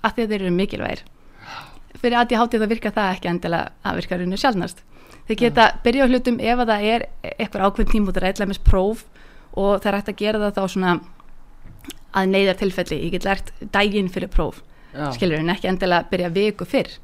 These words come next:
Speaker 2: Mm.
Speaker 1: af því að það er ekki nóg mikið neyð. Og þá er ekki þannig að það sé svo mikið leti að þú byrjar ekki viku fyrr.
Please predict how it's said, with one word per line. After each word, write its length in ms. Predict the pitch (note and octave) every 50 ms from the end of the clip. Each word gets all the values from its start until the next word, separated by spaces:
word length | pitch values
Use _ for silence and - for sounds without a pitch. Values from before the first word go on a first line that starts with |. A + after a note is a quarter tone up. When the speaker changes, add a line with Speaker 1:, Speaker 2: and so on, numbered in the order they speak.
| - -
Speaker 2:
Mm. 240 | D#3 D3 C3 A#2+ A#2+ -
Speaker 1:
af 80 | G3+
því 40 | G#3
að 40 | G3
það 80 | G#3+ G3+
er 60 | G3
ekki 120 | F#3+ F#3+ F#3+
nóg 100 | F#3 F3+ F3+
mikið 140 | F#3 F#3+
neyð. 280 | A3 B3 G3 - F3+ - - - - - - - - -
Og 20 | -
þá 40 | A3 A3
er 60 | A#3 A#3
ekki 160 | A#3 B3 A#3
þannig 220 | A#3+ A#3+ A#3 A#3 A3
að 40 | G#3
það 80 | G#3 -
sé 80 | A3 G#3
svo 120 | G#3 G3+
mikið 240 | G3 F#3+ G3+ F#3+ G#3
leti 320 | B3+ C#4 C#4 - E3+ D#3+ - - -
að 100 | - F3
þú 60 | F3 F3+
byrjar 240 | - G3 F3+ E3+ D#3+ E3
ekki 260 | E3+ F#3 E3+ - - -
viku 240 | - F#3 F3 F#3+ F#3+
fyrr. 280 | - G#3 E3+ - -